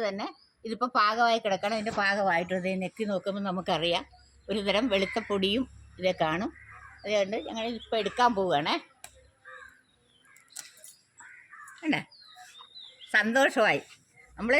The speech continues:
കാശ് കൊടുത്താൽ കടയിൽ നിന്ന് കിട്ടുമെങ്കിലും നമുക്ക് നമ്മുടെ വീട്ടുമുറ്റത്തുണ്ടാകുന്നത് എടുക്കുമ്പോൾ ഒരു ഭയങ്കര ഒരു ഇഷ്ടമല്ലേ, കണ്ടോ. അതുകൊണ്ടാണ് ഒരു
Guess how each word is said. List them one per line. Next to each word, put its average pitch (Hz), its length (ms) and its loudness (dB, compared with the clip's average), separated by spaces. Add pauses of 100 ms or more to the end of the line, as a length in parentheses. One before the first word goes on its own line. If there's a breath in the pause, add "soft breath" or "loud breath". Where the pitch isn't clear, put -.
(140)
കാശ് 247 280 2
കൊടുത്താൽ 349 300 2
കടയിൽ 262 240 4
നിന്ന് 302 160 2
കിട്ടുമെങ്കിലും 269 580 0
നമുക്ക് 262 380 2
നമ്മുടെ 240 380 2
വീട്ടുമുറ്റത്തുണ്ടാകുന്നത് 247 1000 0 (100)
എടുക്കുമ്പോൾ 214 360 -2 (460 loud breath)
ഒരു 302 140 -2
ഭയങ്കര 269 460 4
ഒരു 247 120 2
ഇഷ്ടമല്ലേ, 175 460 2 (680)
കണ്ടോ. 190 200 -2 (960)
അതുകൊണ്ടാണ് 233 540 2
ഒരു 226 100 -4